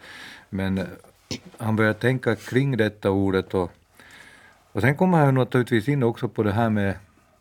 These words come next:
konflikten i hans land. Och en sak som slår mig där,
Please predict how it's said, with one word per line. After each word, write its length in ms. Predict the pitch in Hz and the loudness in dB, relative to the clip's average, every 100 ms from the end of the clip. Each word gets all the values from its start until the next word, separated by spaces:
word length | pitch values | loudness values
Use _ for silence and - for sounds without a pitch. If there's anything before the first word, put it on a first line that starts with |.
| _ _ _ _ - | _ _ _ _ -10
konflikten 640 | 110 101 117 113 - 85 80 _ _ _ _ _ | -6 -2 -2 -2 -4 -6 -8 _ _ _ _ _
i 80 | 110 | -8
hans 360 | 95 98 101 - | -6 -6 -8 -6
land. 340 | 95 85 80 - _ _ _ _ _ _ _ _ _ _ _ _ _ _ _ _ | -6 -6 -12 -18 _ _ _ _ _ _ _ _ _ _ _ _ _ _ _ _
Och 200 | 123 - | -10 -2
en 120 | 135 | -2
sak 200 | 143 127 | 0 -2
som 120 | 110 110 | -2 -2
slår 240 | 127 139 | 0 0
mig 180 | 127 110 | 2 2
där, 280 | 107 104 | 2 0